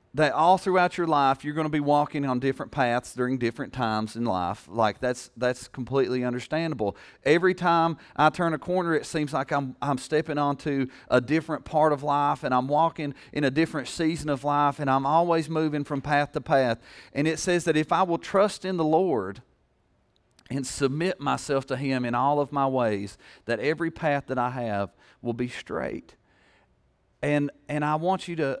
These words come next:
like, this is a bitter pill to swallow. Having a straight path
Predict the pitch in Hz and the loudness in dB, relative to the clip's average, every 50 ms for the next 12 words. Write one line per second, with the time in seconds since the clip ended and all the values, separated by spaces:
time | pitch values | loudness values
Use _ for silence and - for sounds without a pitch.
0 | _ - 139 139 123 107 127 139 160 160 - - 170 - - 139 135 151 156 151 | _ -2 0 0 0 0 -2 -6 -6 -6 -6 -10 -12 -10 -10 -10 -4 -2 -2 -2
1 | 156 147 - - 147 147 127 131 - - - 151 151 147 139 120 101 87 78 76 | -2 -2 -4 -4 -2 -2 -2 -4 -6 -4 -2 0 2 2 2 2 0 -2 -2 -4
2 | 80 80 _ _ _ _ _ _ _ _ _ _ _ _ _ _ _ _ _ _ | -8 -12 _ _ _ _ _ _ _ _ _ _ _ _ _ _ _ _ _ _
3 | _ _ _ _ _ _ _ _ _ _ - - - 170 175 185 185 185 180 165 | _ _ _ _ _ _ _ _ _ _ -14 -8 -2 0 0 0 0 0 -2 -4
4 | 147 - - - 175 170 180 - - - - 160 143 143 135 127 131 127 - - | -4 -6 -4 0 2 2 2 2 0 -4 -2 2 2 4 4 2 0 -2 -6 -16